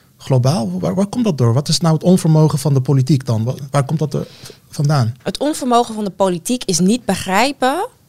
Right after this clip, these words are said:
Speaker 2: wat de politiek nu exact moet doen voor de samenleving.
Speaker 1: Wauw.
Speaker 2: Kijk, soms vraag ik me echt af, waarom zitten bepaalde mensen in de politiek? Je zit in de politiek, primair, omdat het niet om jou gaat.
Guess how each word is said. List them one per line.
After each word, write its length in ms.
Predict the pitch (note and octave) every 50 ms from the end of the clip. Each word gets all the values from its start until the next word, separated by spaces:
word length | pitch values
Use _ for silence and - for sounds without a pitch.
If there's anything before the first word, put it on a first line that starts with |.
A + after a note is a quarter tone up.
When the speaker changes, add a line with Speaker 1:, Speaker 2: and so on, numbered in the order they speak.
| _ _ _ _ _ _ _ _ _ _ _ _ _ _ _ _ _ _ _
Speaker 2:
wat 300 | - D#3 D#3 F#3+ B3 B3+
de 80 | - -
politiek 500 | - G#3+ G#3 G3+ G3 G3 - A3+ G#3 -
nu 100 | G3+ G3
exact 420 | - - E3+ - - G3+ F3+ -
moet 220 | - F3 E3 C#3+ B2+
doen 340 | F#3 F#3+ D#3 A#2+ - - - _ _ _ _
voor 180 | - C3 C#3+
de 60 | C#3+
samenleving. 760 | C#3+ C#3+ C#3+ B2 B2 B2 A#2+ A2+ - - - - B2+ B2+ B2 A#2+ A#2 A#2+ A#2+ B2
Speaker 1:
Wauw. 580 | B2 B2 B2 C3 A#2+ A#2+ A#2 A2+ A#2+ A#2 A#2+ - - - _ _ _ _ _ _ _ _ _ _ _ _ _
Speaker 2:
Kijk, 140 | - A#3+ -
soms 220 | - D#4 D4 C4+
vraag 240 | - C4+ B3+ B3+ A3+
ik 100 | A#3+ -
me 80 | A3+
echt 260 | - - A3+ A3+ - -
af, 180 | - G#3 F3 D#3+
waarom 320 | F3 F#3+ A3 A#3 A#3 A3
zitten 280 | G3+ - G#3 G3+ G3+ E3+
bepaalde 400 | E3+ E3 - G3 F3+ F#3+ F3 F3
mensen 320 | F3+ F3 F3 E3+ - F3
in 60 | -
de 80 | E3 D#3
politiek? 760 | - D#3 C#3+ C#3 C#3+ C3+ - G#3 F3+ B2+ - - - - - _ _ _ _ _
Je 120 | _ - F#3+
zit 180 | F#3+ B3+ B3+ -
in 60 | C#4
de 60 | C4
politiek, 580 | C4 - A3 G3+ F#3+ F3 E3+ - A#3 B3+ B3 -
primair, 400 | - G3+ F#3 F#3 F#3+ F#3+ G#3 A3+
omdat 200 | G#3+ G3 F3+ F3+
het 120 | E3+ D3+
niet 360 | D3+ D#3 F3+ G#3 A#3+ B3 - -
om 180 | - F3 D#3+ D3+
jou 360 | C#3 C#3+ D#3+ D#3 E3 D#3+ D#3
gaat. 420 | - - B2+ A#2+ - - - -